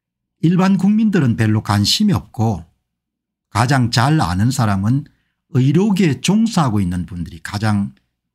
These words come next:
결말이 어떨 것인가를 예상을 잘 하죠. 그분들은 의료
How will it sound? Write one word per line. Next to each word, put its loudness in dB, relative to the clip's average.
결말이 2
어떨 -4
것인가를 -6
예상을 -4
잘 -4
하죠. -8
그분들은 0
의료 0